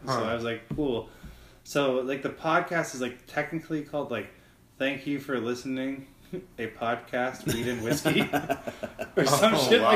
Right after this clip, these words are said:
Speaker 1: like that.
Speaker 3: Yeah.
Speaker 1: Right? It's
Speaker 3: Yeah.
Speaker 1: like that.
Speaker 3: Yeah.
Speaker 1: It's like that. And, uh, you don't have to go through that, man. You, SoundCloud, right? We'll let you just put shit up.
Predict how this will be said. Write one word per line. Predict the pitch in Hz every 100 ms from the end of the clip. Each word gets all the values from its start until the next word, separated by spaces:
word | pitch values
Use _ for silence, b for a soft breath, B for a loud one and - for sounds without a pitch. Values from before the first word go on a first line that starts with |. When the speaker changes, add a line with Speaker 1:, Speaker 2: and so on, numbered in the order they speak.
| 117
Speaker 1:
like |
that. | 151 214 110
Speaker 3:
Yeah. | 107 - B B B B 185
Speaker 1:
Right? | 202 226 208
It's | 180 170
Speaker 3:
Yeah. |
Speaker 1:
like | 196 226 160
that. | 160 110 -
Speaker 3:
Yeah. | 156
Speaker 1:
It's | 180 156
like | 196 185 143
that. | 156 113 - B B B B - - - -
And, | 180 180 175
uh, | 165 156 143 147 147 147 - - - - - - - - - - - - -
you | 220
don't | 277 240
have | 185 240 240
to | 226
go | 135 170 190 220
through | - 156 220
that, | 220 170 -
man. | 120 127 131
You, | 196 196
SoundCloud, | - - 185 202 226 - 139 95 -
right? | 107 117 180 185 - -
We'll | - 156
let | 180 156
you | 170
just | 151 165 -
put | - 175 -
shit | - - 143 151
up. | 147 143 -